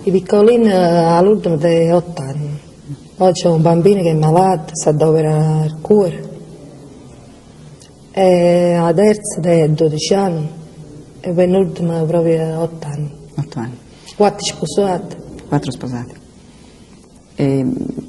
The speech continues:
Speaker 2: si sono sposati mentre lei era in carcere?
Speaker 1: Sì.
Speaker 2: Tutti mentre lei era in carcere. E hanno bambini?
Speaker 1: Sì.
Speaker 2: Lavorano?
Speaker 1: Lavorano, a Mondragone il lavoro non c'è.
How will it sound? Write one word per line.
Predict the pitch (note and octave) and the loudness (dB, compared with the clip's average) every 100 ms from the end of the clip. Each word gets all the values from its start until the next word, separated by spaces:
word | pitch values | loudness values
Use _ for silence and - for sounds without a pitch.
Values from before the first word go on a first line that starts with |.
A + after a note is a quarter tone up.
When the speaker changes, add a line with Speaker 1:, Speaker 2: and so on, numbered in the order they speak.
| - - D#3 - | -16 -14 -8 -6
Speaker 2:
si | - | 0
sono | D3 D#3 | 2 2
sposati | E3 D#3 E3 D#3+ D#3 | 2 2 2 2 2
mentre | D3 D3 D3 | 2 4 4
lei | D3+ | 4
era | C#3+ | 4
in | |
carcere? | C#3+ F3 G#3 - D3+ | 2 2 0 0 0
Speaker 1:
Sì. | F3 E3+ D#3 - - | 2 0 -2 -10 -2
Speaker 2:
Tutti | G#3 G3+ | 0 2
mentre | E3 D#3+ D3 | 2 2 2
lei | C#3+ | 2
era | C#3 | 0
in | C3+ | -4
carcere. | A2+ A#2 - - B2+ - - - - - - - - - - - - - - - | -6 -8 -12 -14 -14 -18 -20 -20 -20 -20 -20 -20 -20 -20 -20 -20 -20 -20 -20 -2
E | C#3 | 2
hanno | C3 B2+ | 4 2
bambini? | B2 B2 A#2+ B2 - - - | 0 -2 -4 -6 -12 -20 -20
Speaker 1:
Sì. | - - E3+ D#3+ | -18 -12 -10 0
Speaker 2:
Lavorano? | D3 D3+ F#3+ G3+ G#3 G#3 - - - - - - | 2 4 2 2 0 -2 -8 -20 -18 -18 -16 -4
Speaker 1:
Lavorano, | F#3 F3+ F#3 E3 E3+ | 0 4 2 2 0
a | |
Mondragone | F3+ E3 F3+ F#3 F3+ | 4 4 4 4 2
il | |
lavoro | E3+ E3 E3+ | 2 2 2
non | E3 D#3+ | 2 0
c'è. | D#3 D#3+ D3+ | -2 -4 -6